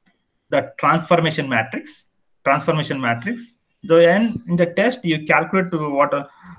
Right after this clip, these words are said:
uh, find out the transformation matrix. So then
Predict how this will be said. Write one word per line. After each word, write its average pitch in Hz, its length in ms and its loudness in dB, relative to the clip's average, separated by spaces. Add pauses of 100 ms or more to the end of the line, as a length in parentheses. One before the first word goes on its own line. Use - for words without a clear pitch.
(100)
uh, 135 680 -6
find 165 300 4
out 196 320 2 (320)
the 151 140 2
transformation 139 680 0
matrix. 123 520 -2 (720)
So 214 180 2
then 196 500 2